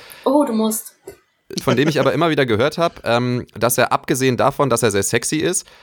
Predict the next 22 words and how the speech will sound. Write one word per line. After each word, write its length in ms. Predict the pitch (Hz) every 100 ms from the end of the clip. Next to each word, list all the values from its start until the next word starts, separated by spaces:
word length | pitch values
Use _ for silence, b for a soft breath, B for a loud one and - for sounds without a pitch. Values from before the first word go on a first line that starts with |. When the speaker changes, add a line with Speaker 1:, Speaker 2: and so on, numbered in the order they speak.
| b -
Speaker 2:
ähm, 400 | 117 117 120 113 -
dazu 480 | 110 110 - 175 -
auch 320 | 135 - _ _ -
eigentlich 480 | 117 131 135 - _ _ - 101
ganz 340 | 117 120 - -
spannend 380 | - 110 135
und 140 | 85 110
dramatisch 440 | 113 139 107 -
ist. 220 | - -
Also, 240 | 95 101 101 B B
weil's 220 | 92 113
ja 60 | 117
auch 80 | 117
tatsächlich 400 | 120 127 117 113
dann 100 | 107
die 80 | 98
Geschichte 340 | 98 131 -
von, 480 | - 107 101 98 92
von 440 | - 95 95 90
Channing 260 | - 101 95
Tatum 460 | 123 143 160 156 -
oder 220 | 92